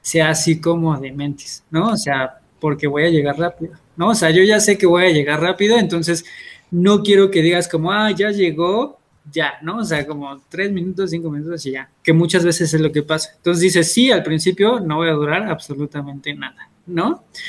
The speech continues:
Pero dame chance". Bueno, total que lo dice, este, lo hacen y sí, o sea, dice que,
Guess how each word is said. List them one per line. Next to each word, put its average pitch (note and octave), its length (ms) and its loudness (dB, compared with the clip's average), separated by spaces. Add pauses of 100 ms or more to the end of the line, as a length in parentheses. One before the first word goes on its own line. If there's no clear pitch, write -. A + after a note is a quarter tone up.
(280)
Pero D3 200 -2
dame F3+ 280 0
chance". G#3+ 420 -4 (1200)
Bueno, F4 200 -2 (880)
total F3 420 0
que G3+ 400 2
lo D3 200 -6
dice, G3+ 640 -2
este, D3 320 -12
lo D3 140 -8
hacen F#3+ 380 -2
y D3 120 -2
sí, G#3+ 240 -2
o D#3+ 80 0
sea, C#3+ 180 -4
dice C#3+ 300 -6
que, D3 220 -4